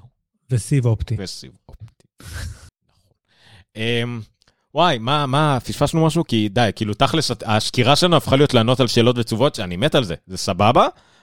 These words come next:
Speaker 2: אבל אין
Speaker 1: כן, זה היה נחמד.
Speaker 2: כן, אין
Speaker 1: בוא, בוא נגיד מה היה. היה היום את ההומפוד מיני,
Speaker 2: אהה.
Speaker 1: היה היום את האייפונים, וזהו.
Speaker 2: כן, ארבע אייפונים. אז בוא, בוא נעשה את מה שאנחנו אומרים, ד-, עושים בדרך כלל בסוף, נדבר טיפה, טיפה על האירוע עצמו.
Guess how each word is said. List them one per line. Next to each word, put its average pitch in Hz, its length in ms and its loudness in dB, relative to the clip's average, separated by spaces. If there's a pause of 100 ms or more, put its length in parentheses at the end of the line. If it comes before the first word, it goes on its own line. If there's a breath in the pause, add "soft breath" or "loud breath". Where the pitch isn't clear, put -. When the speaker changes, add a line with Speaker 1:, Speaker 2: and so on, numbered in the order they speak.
(140)
Speaker 2:
אבל 90 320 -6 (100)
אין 120 120 -4
Speaker 1:
כן, 320 200 -8
זה 214 60 -8
היה 208 100 -8
נחמד. 220 280 -4
Speaker 2:
כן, 127 180 -2
אין 131 80 -10 (220)
Speaker 1:
בוא, 233 140 -2
בוא 233 120 0
נגיד 208 240 0
מה 185 120 2
היה. 170 160 2
היה 139 140 0
היום 165 180 0
את 139 100 -6
ההומפוד 143 680 0
מיני, 196 300 0
Speaker 2:
אהה. 220 80 -12 (300)
Speaker 1:
היה 147 220 0
היום 147 380 0
את 127 240 -2
האייפונים, 127 1080 -2 (200)
וזהו. 214 200 -8 (440)
Speaker 2:
כן, 151 200 2 (100)
ארבע 127 320 0
אייפונים. 101 400 -6 (360 soft breath)
אז 110 120 -4
בוא, 135 160 -2
בוא 139 240 2
נעשה 139 260 4
את 127 80 0
מה 123 100 0
שאנחנו 101 200 -4
אומרים, 117 200 -8
ד-, 117 140 -10
עושים 107 220 -12
בדרך 104 240 -6
כלל 139 80 -2
בסוף, 139 320 0
נדבר 104 320 -4
טיפה, 233 400 -4
טיפה 202 320 -4
על 120 100 -2
האירוע 120 260 4
עצמו. 123 280 -2